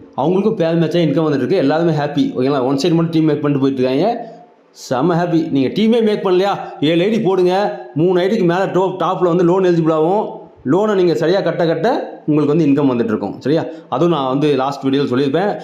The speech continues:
நீங்க வீடியோ பார்க்கல அப்படின்னா என்னோட டிஸ்கிரிப்ஷன் பேஜ்ல வீடியோ இருக்கு, போயிட்டு பாருங்க. சரிங்களா? ஓகே, இப்போ வந்து பேமெண்ட் ப்ரூஃப் பார்க்கலாமா? முதல்ல அதுக்கு முன்னாடி வித்ட்ரா ஹிஸ்டரி பார்த்துடலாம்.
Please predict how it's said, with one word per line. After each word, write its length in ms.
நீங்க 180
வீடியோ 180
பார்க்கல 400
அப்படின்னா 300
என்னோட 340
டிஸ்கிரிப்ஷன் 380
பேஜ்ல 280
வீடியோ 200
இருக்கு, 420
போயிட்டு 260
பாருங்க. 320
சரிங்களா? 380
ஓகே, 240
இப்போ 180
வந்து 240
பேமெண்ட் 200
ப்ரூஃப் 140
பார்க்கலாமா? 420
முதல்ல 160
அதுக்கு 300
முன்னாடி 360
வித்ட்ரா 360
ஹிஸ்டரி 240
பார்த்துடலாம். 380